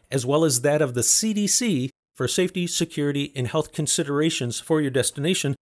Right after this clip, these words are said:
as well as for the latest evolving international travel regulations. Alert U S A also recommends international travelers take a few minutes to register your trip with the State Department's Smart Traveler Enrollment Program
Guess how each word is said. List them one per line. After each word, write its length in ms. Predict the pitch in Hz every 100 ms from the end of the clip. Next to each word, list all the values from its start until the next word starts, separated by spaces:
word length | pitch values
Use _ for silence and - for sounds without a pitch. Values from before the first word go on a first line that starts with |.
| _ -
as 160 | 139
well 160 | 147 170
as 120 | 165
for 120 | -
the 100 | 147
latest 420 | 135 151 165 - -
evolving 520 | 135 123 131 135 135 -
international 540 | 160 139 127 - 123
travel 400 | - 139 135 110
regulations. 720 | 101 101 107 139 110 82 - _ _ _ -
Alert 260 | 117 123
U 60 | 147
S 140 | 120
A 100 | 147 -
also 340 | 165 170 143
recommends 560 | 110 107 117 101 101 139
international 500 | 135 127 123 139 131
travelers 540 | - 135 131 135 135
take 180 | 139 131
a 40 |
few 160 | - 165
minutes 340 | 156 156 -
to 120 | - 127
register 420 | 147 151 - 151
your 120 | 135
trip 320 | - - -
with 120 | 147
the 80 | 123
State 320 | - - 165
Department's 480 | 156 - 147 156 - -
Smart 400 | - 143 147 -
Traveler 540 | - 143 127 131 127 120
Enrollment 480 | 107 117 120 117
Program 560 | - 185 190 127 110